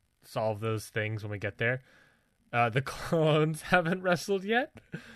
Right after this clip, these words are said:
Harper and Rowan technically haven't wrestled yet. Killian Dane is now good. The Miz hasn't wrestled yet. Okay, so there's no one that could really <laughs> help out here. Um, but we also got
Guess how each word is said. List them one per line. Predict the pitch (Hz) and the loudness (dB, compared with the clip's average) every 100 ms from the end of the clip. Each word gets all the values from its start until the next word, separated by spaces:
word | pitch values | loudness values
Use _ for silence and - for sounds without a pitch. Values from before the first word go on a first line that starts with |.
| - _ _ | -20 _ _
Harper | 160 156 165 160 | 2 2 4 4
and | 139 | 6
Rowan | 135 139 151 170 | 6 6 6 4
technically | 165 170 175 165 180 | 2 0 -2 -2 2
haven't | 175 170 180 | 4 4 2
wrestled | 180 - 185 | -2 -2 -4
yet. | 185 190 196 _ _ | 2 2 0 _ _
Killian | - 143 139 127 | -2 2 2 2
Dane | 127 127 139 | 4 4 2
is | 131 | 2
now | 139 139 | 2 2
good. | 131 147 147 147 - _ _ _ - | 2 2 4 2 -4 _ _ _ -6
The | |
Miz | 120 127 120 | -2 0 0
hasn't | 117 104 104 | -2 -4 -6
wrestled | 95 - 95 | -10 -10 -14
yet. | 95 90 - _ _ _ _ _ - | -12 -14 -16 _ _ _ _ _ -4
Okay, | 113 107 | -2 -2
so | 123 | -2
there's | 127 | 2
no | 151 175 | 6 6
one | 165 | 8
that | 143 | 6
could | 147 | 4
really | 131 139 135 135 - - | 4 6 4 2 -4 -8
<laughs> | 214 - | -8 -6
help | 214 170 165 | -6 -4 0
out | 139 151 | 2 0
here. | - 117 110 117 _ _ - - - - - - - - | -4 -10 -10 -12 _ _ -16 -16 -18 -20 -20 -20 -20 -8
Um, | 147 160 160 160 156 - | 0 4 4 2 0 0
but | 214 208 165 | 6 6 6
we | 160 | 2
also | 160 - | 2 -2
got | 135 143 143 143 143 | -2 2 4 4 2